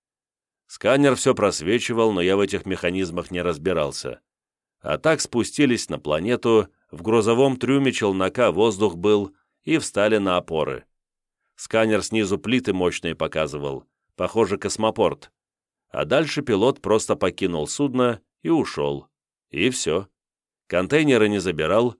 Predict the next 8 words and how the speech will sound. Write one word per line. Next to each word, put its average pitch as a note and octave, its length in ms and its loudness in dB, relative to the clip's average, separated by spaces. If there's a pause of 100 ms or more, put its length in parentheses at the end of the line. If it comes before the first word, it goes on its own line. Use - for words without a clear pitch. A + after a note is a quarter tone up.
(280)
курьера F#2+ 400 2
не A2+ 140 2
вызывал. E2 600 -2 (640)
А D#2 200 -2
что A2+ 240 0
мне A2 160 0
оставалось G2+ 640 2
делать? F#2+ 500 -2